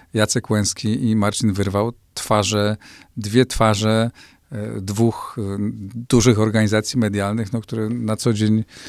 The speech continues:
em, nie przepadają za sobą, powiedzmy tak bardzo de-, de-, delikatnie i raczej w, w swo-, słowach niewybrednych o sobie de-, dziennikarze pewnie mówią. Ci ludzie zaprzyjaźnili się tam, e, na wojnie i razem opowiadali o niej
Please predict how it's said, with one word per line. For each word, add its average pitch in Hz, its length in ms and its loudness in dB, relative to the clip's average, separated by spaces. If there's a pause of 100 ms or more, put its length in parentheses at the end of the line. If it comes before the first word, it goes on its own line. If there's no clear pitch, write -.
(960)
em, 92 680 -10 (500)
nie 190 80 -4
przepadają 104 480 0
za 87 120 -6
sobą, 98 240 -4
powiedzmy 101 300 0
tak 92 140 0
bardzo 98 280 0
de-, 92 120 -8 (320)
de-, 151 120 -6 (260)
delikatnie 104 760 2
i 107 320 -4
raczej 101 340 -4
w, 107 480 -12
w - 60 -12
swo-, - 320 -4
słowach 110 360 0
niewybrednych 110 640 0
o 95 60 -6
sobie 95 460 -6
de-, 104 440 -6
dziennikarze 95 640 -6 (420)
pewnie 98 260 -6
mówią. 98 460 -4 (440)
Ci - 120 -8
ludzie 104 540 -4
zaprzyjaźnili 110 760 0
się 95 140 -4
tam, 92 420 -6
e, 98 580 -8
na 101 140 -2
wojnie 98 320 -2
i 123 140 0
razem 110 260 4
opowiadali 107 680 2
o 98 140 -2
niej 101 300 -2